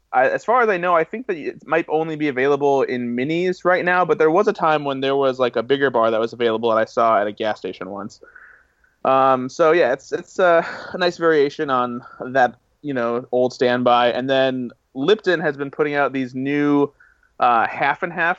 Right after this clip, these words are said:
flavors. Um, I, I really like Arnold Palmer's, the, the big Arizona tea cans that are iced tea and lemonade. And I've noticed that Lipton has been doing a lot more as far as varying the flavors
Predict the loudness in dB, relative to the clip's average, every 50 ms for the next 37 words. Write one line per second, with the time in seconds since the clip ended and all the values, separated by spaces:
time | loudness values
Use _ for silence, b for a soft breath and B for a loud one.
0 | _ -8 -4 -2 -2 -2 -2 -2 -4 -4 -4 -8 _ _ _ _ -6 -2 0 2
1 | 2 2 0 -2 -4 -8 -6 -2 0 0 0 0 2 2 4 4 4 4 4 2
2 | 2 2 0 0 0 0 -4 -4 -4 -4 -2 -2 -2 -2 -2 -4 -4 -6 -8 -8
3 | -8 _ -8 -10 -6 -2 0 0 2 0 0 -2 -2 0 0 2 2 0 0 -2
4 | -2 -2 -2 -4 -6 -6 -6 -4 -2 -2 -4 -4 -2 -2 0 0 0 -2 -4 -2
5 | -2 0 2 4 2 2 0 -2 -6 -8 -6 -4 -2 -2 -2 -2 -2 -2 0 2
6 | 2 2 2 0 -2 b b b b b b b b b b -2 -2 0 0 0
7 | 0 0 0 0 -2 -2 -2 -4 -6 -4 -4 -6 -6 -6 -8 -8 -6 -4 -4 -4
8 | -4 -4 -2 0 2 2 0 0 -2 -6 -4 -2 -2 -2 -2 -4 -2 0 0 2
9 | 0 0 -2 -4 -2 0 0 0 0 -2 -4 -6 -8 -10 -10 -6 -2 -2 -2 0
10 | 2 2 2 2 0 -2 -6 -10